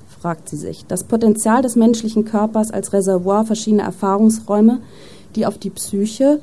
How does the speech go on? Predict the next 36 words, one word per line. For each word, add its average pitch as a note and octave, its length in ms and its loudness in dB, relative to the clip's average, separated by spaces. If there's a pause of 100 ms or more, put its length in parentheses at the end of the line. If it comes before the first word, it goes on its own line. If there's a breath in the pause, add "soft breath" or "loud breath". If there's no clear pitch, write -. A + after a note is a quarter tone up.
(140)
und G#3+ 160 2
damit A3 240 6
auf - 160 -8
Handlungsweisen F#3+ 680 2
Einfluss F#3 480 -2
haben G#3 220 0
können, G#3+ 340 2
sollen F#3 380 0
fruchtbar D#3 420 -4
gemacht - 360 -8
werden. - 340 -10 (840 loud breath)
Der F#3+ 100 -6
Körper A3 340 4
ist F#3+ 100 -2
das G#3+ 140 -2
unentbehrliche A3+ 680 4
Zwischen-, - 460 -4
Zwischenglied, A#3 760 0
durch G#3+ 240 0
das A3 200 0
hindurch G#3+ 420 2
die F#3+ 100 -2
Seele G3 420 4 (560)
eine G3 220 0
wirkliche A3 400 -4
Wirkung E3+ 280 -8
auf - 100 -16
die A3+ 120 -2
Seele D#3+ 260 -4
ausübt. - 480 -12 (880)
Nur G#3+ 160 6
abstraktes A3 600 -2
Wissen A3 240 0
ohne C4+ 280 4
körperliche G3 480 -2
Intensität F#3 680 -2